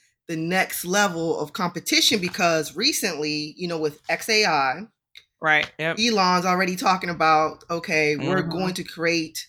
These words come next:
Speaker 1: the A G I." And I did that last week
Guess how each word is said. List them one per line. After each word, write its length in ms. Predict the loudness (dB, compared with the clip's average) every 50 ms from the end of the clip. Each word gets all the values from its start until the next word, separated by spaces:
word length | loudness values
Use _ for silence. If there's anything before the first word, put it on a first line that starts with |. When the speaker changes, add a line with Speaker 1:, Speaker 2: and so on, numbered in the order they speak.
| _ _
Speaker 1:
the 420 | -10 -8 -6 -4 -4 -4 -6 -8 -6 -4
A 140 | -4 -4 -4
G 220 | -4 -4 -2 0
I." 600 | 2 4 4 4 4 4 4 2 2 -2 -4 -8 -8
And 100 | -6 -4
I 80 | -2 0
did 160 | 0 0 2
that 180 | 2 2 2 4
last 340 | 4 2 2 2 0 -4 -8
week 340 | -8 -10 -10 -10 _ -20